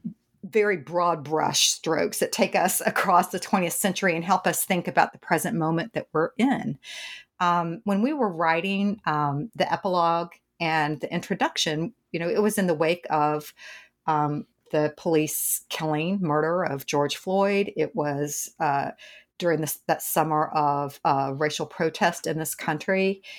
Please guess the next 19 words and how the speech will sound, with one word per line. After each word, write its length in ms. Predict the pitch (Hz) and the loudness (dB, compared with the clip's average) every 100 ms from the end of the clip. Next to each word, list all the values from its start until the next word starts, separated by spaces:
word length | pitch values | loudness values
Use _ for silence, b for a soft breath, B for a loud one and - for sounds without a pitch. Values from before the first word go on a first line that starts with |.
| B _ | B _
It 160 | 160 - | -2 0
was 300 | 170 160 156 | 0 0 0
in 140 | - 156 | -4 -2
that 160 | 151 | -4
same 260 | - 170 156 | -2 -2 -2
summer 380 | - 175 165 160 | 0 0 2 0
when 160 | 151 | 0
so 260 | 147 - 165 | -2 0 0
many 380 | 165 160 156 147 | 0 0 0 0
Black 340 | 160 151 - | 2 0 0
journalists, 680 | - 143 165 180 - - - | -2 0 0 0 0 0 0
um, 400 | 165 143 143 147 - b b b b b _ _ - | 0 2 0 -2 -6 b b b b b _ _ -6
were 400 | 156 151 151 151 - | 0 2 2 -2 -2
having 360 | 175 156 151 | 0 0 -2
very 280 | 139 160 156 | 0 2 0
public 400 | - 165 156 - | 0 -2 0 -2
conversations 840 | - 160 151 - 156 147 180 170 | -2 0 0 0 0 0 -2 -2
and 120 | 160 143 | -2 0
demands 760 | 147 143 143 156 202 220 - | -2 -2 -2 -2 0 0 0